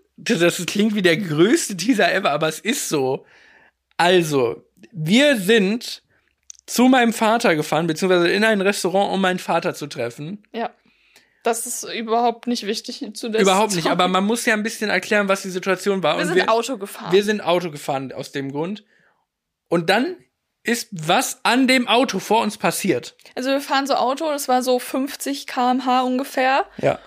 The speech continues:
Speaker 2: Und auf einmal sehen wir, dass das Auto vor uns einen Reifen verloren hat. Der Reifen ist einfach abgefallen.
Speaker 1: Ein Moment,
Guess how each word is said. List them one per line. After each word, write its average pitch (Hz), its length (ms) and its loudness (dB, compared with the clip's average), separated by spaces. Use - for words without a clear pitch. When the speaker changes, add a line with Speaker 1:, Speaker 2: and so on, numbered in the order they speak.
Speaker 2:
Und - 240 2
auf 254 260 0
einmal 269 520 2
sehen 254 340 0
wir, 247 120 2
dass 220 180 0
das - 260 -4
Auto 277 320 -4
vor 294 460 0
uns 240 280 -2
einen 233 280 2
Reifen 262 600 0
verloren 233 640 2
hat. 214 240 -4
Der 254 200 4
Reifen 269 460 0
ist - 180 -8
einfach 285 440 -4
abgefallen. - 800 -2
Speaker 1:
Ein 208 40 6
Moment, 208 400 2